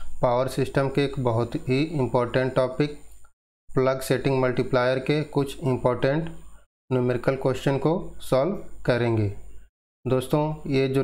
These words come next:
टॉपिक है, इस टॉपिक से किसी भी इलेक्ट्रिकल इंजीनियरिंग के एग्जामिनेशन में इससे क्वेश्चन अवश्य ही पूछे जाते हैं, चाहे वह एग्जामिनेशन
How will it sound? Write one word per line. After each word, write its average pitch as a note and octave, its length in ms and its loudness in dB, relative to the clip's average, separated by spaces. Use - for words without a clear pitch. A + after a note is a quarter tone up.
टॉपिक C3+ 400 0
है, D3 260 2
इस C3+ 240 -2
टॉपिक C3 320 0
से D3 200 2
किसी C#3+ 280 2
भी D3+ 140 2
इलेक्ट्रिकल C#3 540 2
इंजीनियरिंग C3+ 360 2
के D3 180 2
एग्जामिनेशन B2+ 640 0
में C#3 220 2
इससे C3 280 -2
क्वेश्चन D#3 400 0
अवश्य B2+ 420 2
ही E3 140 2
पूछे C#3+ 360 0
जाते A#2+ 380 2
हैं, - 180 2
चाहे C3 280 2
वह D3 380 0
एग्जामिनेशन C3 760 0